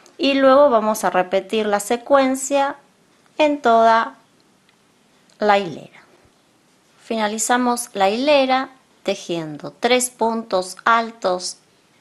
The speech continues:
en el último arco. Uno,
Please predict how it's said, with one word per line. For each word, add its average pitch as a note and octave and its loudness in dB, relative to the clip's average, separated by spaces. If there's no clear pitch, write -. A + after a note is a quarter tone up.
en F3+ 0
el F3+ -2
último F#3 -4
arco. C#4 -4
Uno, G#3+ -4